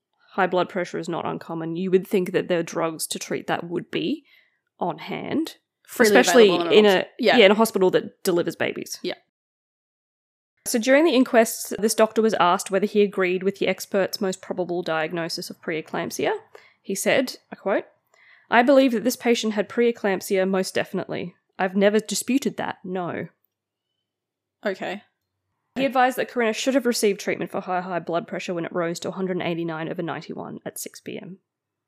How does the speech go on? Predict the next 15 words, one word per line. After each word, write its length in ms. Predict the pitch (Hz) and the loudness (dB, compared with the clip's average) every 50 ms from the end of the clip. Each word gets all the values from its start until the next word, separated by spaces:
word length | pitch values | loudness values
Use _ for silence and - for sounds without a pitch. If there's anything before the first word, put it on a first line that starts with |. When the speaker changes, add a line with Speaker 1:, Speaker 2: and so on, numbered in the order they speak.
| _ _ _ _ | _ _ _ _
Speaker 1:
which 160 | _ 190 - - | _ -14 -12 -12
is 140 | - - - | -12 -12 -14
the 240 | - - - - - _ _ - | -14 -14 -14 -14 -18 _ _ -6
Speaker 2:
Which 220 | 240 220 240 - 240 | -2 -2 0 0 0
is 80 | 226 | 0
shortly 260 | - 269 202 175 185 | 2 2 2 2 2
before 260 | 175 180 - - - - | -2 -4 -4 -6 -8 -10
she 120 | - 175 | -10 -12
had, 300 | 151 156 - - 180 170 _ _ | -10 -10 -12 -12 -12 -20 _ _
like, 280 | 269 - - - _ - - - - - | -12 -12 -12 -12 _ -20 -20 -20 -14 -6
acute 360 | - 208 - - 214 - - - | -6 -6 -6 -6 -10 -10 -10 -8
catastrophic 520 | - - - - - - - - - - | -8 -8 -8 -8 -10 -10 -10 -10 -10 -14
symptoms, 360 | - - - - - 202 165 | -14 -14 -6 0 2 4 4
Speaker 1:
Oh, 40 | - | 4
Speaker 2:
right? 200 | - 233 339 330 | 4 2 0 -2